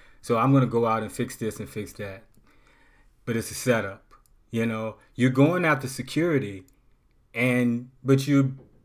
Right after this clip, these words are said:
you, your security is being based around something that hasn't even happened yet. So you, you, so you can, the way it works, you can solve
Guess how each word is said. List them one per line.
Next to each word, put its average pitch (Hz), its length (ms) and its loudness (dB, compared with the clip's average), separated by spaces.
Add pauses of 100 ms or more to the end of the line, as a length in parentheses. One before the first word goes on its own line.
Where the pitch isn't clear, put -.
(140)
you, 131 180 2
your 139 240 2
security 139 680 6
is 117 100 -4
being 123 320 0
based 135 400 2
around 117 440 -2
something 123 520 -4 (220)
that 131 100 0
hasn't 170 320 4
even 175 160 -2
happened 160 480 2
yet. 98 260 -8 (300)
So 131 460 4 (240)
you, 151 340 4
you, 151 320 -4 (400)
so 147 220 0
you 139 320 0
can, 156 320 -6 (220)
the 143 100 2
way 233 180 8
it 185 140 4
works, 151 420 0 (380)
you 196 200 4
can 143 540 0 (320)
solve 160 840 0